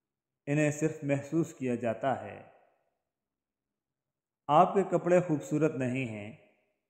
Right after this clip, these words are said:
तो आप अपनी सोच को खूबसूरत बना सकते हैं। अगर आप ढेरों खुशियाँ कमाना चाहते हैं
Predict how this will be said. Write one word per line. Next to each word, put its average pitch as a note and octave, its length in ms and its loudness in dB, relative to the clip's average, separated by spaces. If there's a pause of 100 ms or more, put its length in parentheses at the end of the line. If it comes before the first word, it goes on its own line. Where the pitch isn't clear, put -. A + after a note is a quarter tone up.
(580)
तो - 160 -14
आप D#3+ 220 6
अपनी D3+ 280 -2
सोच D#3 360 2
को D3 240 0
खूबसूरत D3 640 -2
बना A2+ 280 0
सकते A#2+ 440 -10
हैं। F#2+ 340 -20 (2750)
अगर C#3+ 240 6
आप D3 340 8
ढेरों C#3 280 4
खुशियाँ C#3 380 -4
कमाना B2+ 400 -4
चाहते A#2+ 400 -6
हैं A2 220 -10